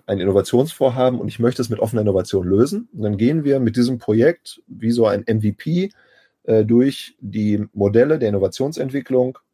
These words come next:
und, äh, nutzen quasi das Modell zur Ideengenerierung, zur, zur gemeinsamen, äh, Entwicklung, also Crowdsourcing oder Co-Creation, ähm, M-V-P-Bau, Validierungsphasen und machen immer einen Workshop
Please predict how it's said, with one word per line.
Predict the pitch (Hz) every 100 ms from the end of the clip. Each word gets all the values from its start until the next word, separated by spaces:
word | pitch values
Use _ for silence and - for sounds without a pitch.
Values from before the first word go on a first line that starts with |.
| _ _ _ _ -
und, | 104 107 107 - _
äh, | 104 98 95 92 -
nutzen | 113 147 - 135
quasi | - 110 104 101 98 101 _ _ _ _ _ -
das | 104 -
Modell | 92 98 104 104
zur | - 95
Ideengenerierung, | 90 143 139 123 113 110 107 104 101
zur, | 98 95 95 92 90
zur | - 90 90
gemeinsamen, | 98 104 104 98 98 95 -
äh, | 85 87 -
Entwicklung, | 104 139 - 117 104
also | 90
Crowdsourcing | - 113 117 - 107 101 101 101 101 95
oder | 101
Co-Creation, | - 156 - 127 113 113 - 110 110 - - _ _
ähm, | 104 98 90
M-V-P-Bau, | 98 98 101 151 143 127 120 117 107
Validierungsphasen | 95 98 156 147 143 - 120 113 110 113 117 _ _ -
und | 104 107 104 - _
machen | - 110 113 117
immer | 147 151
einen | 101 104
Workshop | 175 - 170 165